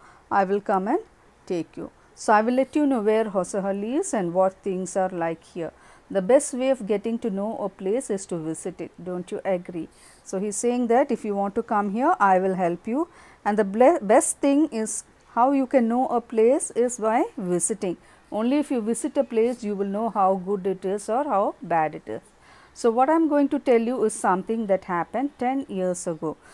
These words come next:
So now he's telling us, he's going to tell us a story that happened some ten years ago. We did not have many people who knew English then. Our village accountant was the first one who had enough courage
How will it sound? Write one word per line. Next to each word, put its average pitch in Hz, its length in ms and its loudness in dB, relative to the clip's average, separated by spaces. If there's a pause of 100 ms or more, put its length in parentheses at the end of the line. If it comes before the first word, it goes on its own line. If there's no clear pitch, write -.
(160)
So 202 220 -4
now 208 340 4
he's 294 240 0
telling 208 320 -2
us, 277 240 -4
he's 190 180 -8
going 214 220 -8
to 247 100 -4
tell 180 240 0
us 190 160 -4
a 180 60 -2
story 175 540 -8 (420)
that 185 180 0
happened 196 460 -2
some 226 260 0 (220)
ten 277 240 2
years 185 360 0
ago. - 300 -6 (1040)
We 254 140 2
did 240 180 0
not 349 260 4
have 302 220 2
many 233 300 2
people 233 480 0
who 196 200 -4
knew 185 300 -6
English 175 460 -6
then. 170 340 -10 (500)
Our 220 200 0
village 277 420 2
accountant 208 640 0
was 180 200 2
the 180 80 -2
first 233 440 -2
one 214 180 -4
who 196 160 -4
had 180 200 -2
enough 220 380 -6
courage 196 420 -2